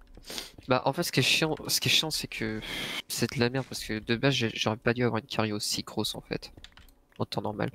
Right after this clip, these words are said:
Parce que cette, en fait, cette carie, c'était une toute petite carie au départ que l'orthodontiste m'avait dé-, m'avait détecté en janvier dernier. J'avais pris rendez-vous chez le dentiste, sauf que covid oblige, ça a été annulé. Ensuite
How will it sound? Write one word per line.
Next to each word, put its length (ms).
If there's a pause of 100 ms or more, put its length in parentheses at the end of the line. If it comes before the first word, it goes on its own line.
(640)
Parce 200
que 680
cette, 380
en 60
fait, 180
cette 200
carie, 460
c'était 280
une 80
toute 180
petite 280
carie 260
au 60
départ 300
que 140 (300)
l'orthodontiste 680
m'avait 220
dé-, 600
m'avait 320
détecté 340
en 100
janvier 240
dernier. 380 (160)
J'avais 220
pris 160
rendez-vous 400
chez 180
le 60
dentiste, 400
sauf 120
que 120 (160)
covid 280
oblige, 380 (340)
ça 160
a 20
été 140
annulé. 380 (340)
Ensuite 320